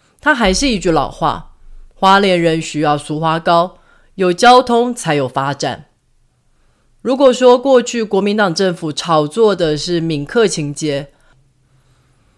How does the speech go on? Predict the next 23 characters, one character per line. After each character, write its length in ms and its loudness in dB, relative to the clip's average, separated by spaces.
那 120 -2
么 100 2
傅 200 -2
昆 260 2
萁 200 -6
炒 300 -2
作 280 2
的 180 0
就 240 -4
是 140 -6
花 260 2
莲 240 -2
人 260 -4
跟 240 -4
中 220 -4
央 180 -2
政 240 -4
府 180 -8
的 180 -6
对 200 0
立 140 -2
情 260 -8
绪。 380 -8